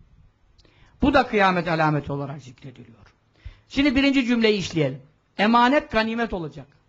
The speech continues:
Ne demek? Devlet memuriyetleri, kamu görevleri emanet midir? Bu göreve gelenler bunu kendi çıkarları doğrultusunda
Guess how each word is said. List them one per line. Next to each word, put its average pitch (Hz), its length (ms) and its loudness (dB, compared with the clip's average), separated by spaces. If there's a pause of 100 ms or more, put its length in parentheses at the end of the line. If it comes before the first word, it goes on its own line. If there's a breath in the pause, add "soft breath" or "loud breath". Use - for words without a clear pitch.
Ne 240 140 -4
demek? 226 220 -4 (1200 soft breath)
Devlet 285 380 2
memuriyetleri, 240 840 0
kamu 247 280 0
görevleri 220 720 0 (120)
emanet 233 460 4
midir? 302 240 0 (1900 soft breath)
Bu 302 100 6
göreve 320 340 6
gelenler 240 640 0
bunu 269 240 2
kendi 262 320 2
çıkarları 233 640 0
doğrultusunda 208 1000 0